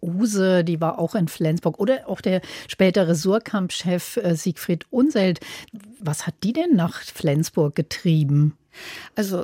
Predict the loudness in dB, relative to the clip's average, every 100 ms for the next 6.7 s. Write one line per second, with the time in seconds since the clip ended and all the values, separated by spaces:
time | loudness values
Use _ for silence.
0 | -4 -4 -2 -4 -2 -2 -2 0 -2 -2
1 | 0 0 0 0 0 2 2 0 2 2
2 | 0 -2 0 2 2 -2 -2 0 0 0
3 | 2 4 4 2 -2 -2 -2 -4 -4 0
4 | 0 2 2 2 0 -2 -4 -6 -6 -2
5 | 0 2 2 2 0 -4 -4 -2 -6 -4
6 | -4 -2 -2 -2 -6 -10